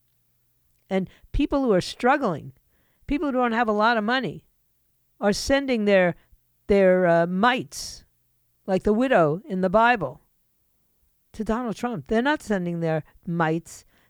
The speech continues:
to Ron DeSantis. Ron DeSantis can go around and collect all the money he wants from donors, including the backers like George Soros and Jeb Bush,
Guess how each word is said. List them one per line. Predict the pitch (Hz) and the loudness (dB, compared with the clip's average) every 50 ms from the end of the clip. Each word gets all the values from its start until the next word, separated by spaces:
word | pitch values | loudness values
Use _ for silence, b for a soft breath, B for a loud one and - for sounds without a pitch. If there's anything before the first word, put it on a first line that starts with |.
| _ | _
to | - - 190 175 160 | -2 2 2 2 2
Ron | 160 175 170 170 160 | 2 0 0 0 -2
DeSantis. | 156 156 - - 160 151 180 180 269 277 - b b b b b | -4 -6 -6 -6 -6 -6 -4 -6 -6 -8 -8 b b b b b
Ron | - 240 262 320 339 | -2 0 0 0 0
DeSantis | 330 - - 262 240 208 - 214 - - | -2 -4 -2 -4 -4 -4 -6 -8 -8 -8
can | 240 214 | -8 -4
go | 202 208 208 208 | 0 2 2 2
around | 208 208 202 202 208 202 | 2 2 2 0 -2 -4
and | 185 | -6
collect | - 202 214 202 175 - 220 | -4 -4 -2 -2 -2 0 -2
all | 220 214 | -2 0
the | 214 | -2
money | 208 208 214 214 220 202 | -2 -2 -2 -2 0 0
he | 214 220 | 0 0
wants | 208 220 226 233 220 - | -2 -2 -2 -4 -6 -6
from | - 208 185 180 | -4 -4 -4 0
donors, | 160 196 220 247 240 190 175 147 | 2 2 2 2 2 -2 -2 -2
including | 190 180 165 - 240 247 240 233 214 190 180 | -4 -8 -6 -4 -4 -2 -2 -2 -4 -2 -2
the | 175 175 170 | -2 -2 -2
backers | 160 147 185 180 190 185 - 226 202 170 | -2 0 0 0 0 -2 -4 -6 -4 -4
like | 185 175 170 | -4 -4 -4
George | - - 202 196 190 170 - | -4 -4 -4 -4 -4 -4 -6
Soros | - - 220 247 254 185 160 180 175 - - | -4 -4 -2 0 0 0 0 0 -2 -4 -6
and | 165 160 156 | -8 -8 -4
Jeb | 147 190 185 190 175 165 | -2 -2 -2 -2 -2 -2
Bush, | 202 240 247 165 165 - - | -2 0 0 0 -2 -4 -10